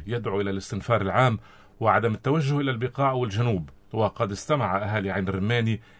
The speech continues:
إلى الرسائل الصوتية وأكدوا خطورتها. اتصلت بمسؤول التواصل في القوات مع الأجهزة الأمنية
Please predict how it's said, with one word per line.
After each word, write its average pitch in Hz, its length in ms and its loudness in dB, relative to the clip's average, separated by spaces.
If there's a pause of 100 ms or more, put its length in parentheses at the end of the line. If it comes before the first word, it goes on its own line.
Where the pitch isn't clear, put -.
(160)
إلى 131 160 0
الرسائل 127 340 -2
الصوتية 123 500 -2
وأكدوا 127 540 0
خطورتها. 127 640 -2 (420)
اتصلت 123 460 -6
بمسؤول 101 420 -2
التواصل 120 520 -2
في - 80 -16
القوات 127 500 -2
مع 107 160 0
الأجهزة 104 440 -4
الأمنية 113 500 2